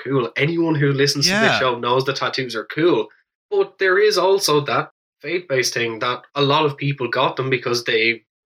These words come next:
Speaker 1: identified as part of a culture and got them because of that.
Speaker 2: Well, these two, these two, these two things aren't mutually exclusive, and I think that's also sort of interesting and something I,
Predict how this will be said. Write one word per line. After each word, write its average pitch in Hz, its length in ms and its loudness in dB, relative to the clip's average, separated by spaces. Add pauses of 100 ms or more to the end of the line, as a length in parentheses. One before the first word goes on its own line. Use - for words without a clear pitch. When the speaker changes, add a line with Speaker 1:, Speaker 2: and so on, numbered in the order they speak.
(100)
Speaker 1:
identified 123 640 -2
as 127 160 0
part 113 320 -4
of 123 80 -6
a 127 100 2
culture 113 600 -4 (200)
and 117 340 -4
got 113 240 -2
them 120 140 -6
because 170 300 -2
of 147 80 -2
that. 92 280 -10 (120)
Speaker 2:
Well, 220 100 -10
these 262 300 0
two, 240 340 0
these 247 240 0
two, 247 180 -2 (320)
these 208 220 -2
two 208 440 -2
things 160 340 -2
aren't 156 220 0
mutually 147 300 -4
exclusive, 139 520 -2
and 123 60 -4
I 123 40 -6
think 123 140 -6
that's 135 160 -2
also 143 240 -2
sort - 240 -2
of 120 100 -10
interesting 127 480 -2
and 120 80 -8
something 127 300 -8
I, 120 280 -4